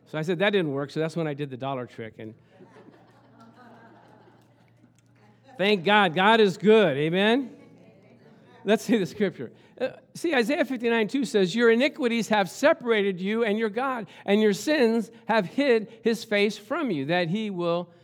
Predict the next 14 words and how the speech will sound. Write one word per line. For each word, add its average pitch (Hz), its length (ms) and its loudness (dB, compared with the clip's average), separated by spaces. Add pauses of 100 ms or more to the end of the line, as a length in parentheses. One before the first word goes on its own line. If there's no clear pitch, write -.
(120)
not 160 320 -4 (240)
hear." 185 360 -2
I 170 80 -8
wanna 180 180 -2
tell 214 180 -6
you, 147 180 -4 (260)
in 147 100 -4
my 170 120 0
little 170 240 -2
journey, 156 460 -2 (180)
I 185 160 0
repented 180 580 -4
of 135 120 -4
everything. 143 960 -4